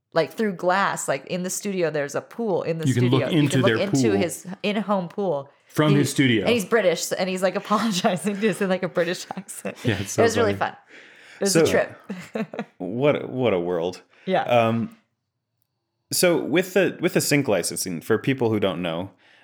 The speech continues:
Speaker 3: um, what, I don't wanna get too personal 'cause, you know,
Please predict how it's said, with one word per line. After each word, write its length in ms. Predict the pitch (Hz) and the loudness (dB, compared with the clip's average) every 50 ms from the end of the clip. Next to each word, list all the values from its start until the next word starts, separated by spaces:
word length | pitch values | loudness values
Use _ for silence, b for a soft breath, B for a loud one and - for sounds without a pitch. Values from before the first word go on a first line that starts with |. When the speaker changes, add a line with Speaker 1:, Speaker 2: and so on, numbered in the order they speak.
| b b | b b
Speaker 3:
um, 480 | 95 95 95 95 95 95 92 90 92 - _ _ _ _ _ _ _ _ _ _ _ _ _ - | -2 0 0 0 0 -2 -4 -6 -8 -12 _ _ _ _ _ _ _ _ _ _ _ _ _ -10
what, 520 | 98 101 110 120 135 147 156 - - - 82 - | -8 -4 0 2 2 4 2 2 -2 -4 -4 -2
I 160 | 76 95 110 143 | 0 2 2 4
don't 100 | 170 175 | 4 4
wanna 120 | 147 123 | 4 2
get 140 | 110 - - | 2 0 -2
too 140 | - 117 104 | -2 -2 -2
personal 420 | - 101 90 87 - 92 90 90 | -2 -2 -4 -4 -4 -6 -6 -6
'cause, 380 | 87 - 95 87 - - - - - - _ - - - | -4 -6 -6 -6 -6 -10 -12 -14 -18 -20 _ -20 -18 -10
you 100 | - 110 | -6 -6
know, 100 | 90 - | -6 -6